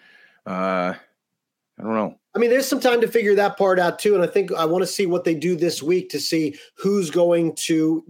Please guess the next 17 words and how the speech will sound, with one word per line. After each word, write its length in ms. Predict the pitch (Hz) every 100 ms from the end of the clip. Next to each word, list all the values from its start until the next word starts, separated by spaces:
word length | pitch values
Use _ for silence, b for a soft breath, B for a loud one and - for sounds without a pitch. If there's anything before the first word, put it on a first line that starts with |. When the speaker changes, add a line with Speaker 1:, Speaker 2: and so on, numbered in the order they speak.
| 131
Speaker 2:
get 280 | 131 180 165
the 120 | 165
outings 480 | 175 170 170 165 147
and 140 | 147
how. 540 | 131 151 190 151 135 B B B -
Um, 340 | 165 175 175 -
I 100 | 247
don't 120 | 339
wanna 180 | 320 220
overlook, 800 | 196 208 190 170 180 208 - b b b _ _
you 200 | 170 151
know, 60 | 151
Seattle, 460 | - - 175 180 180
Tampa 280 | 196 185
Bay, 100 | 175
or 140 | 180 143
Cleveland. 640 | - 214 208 208 220 214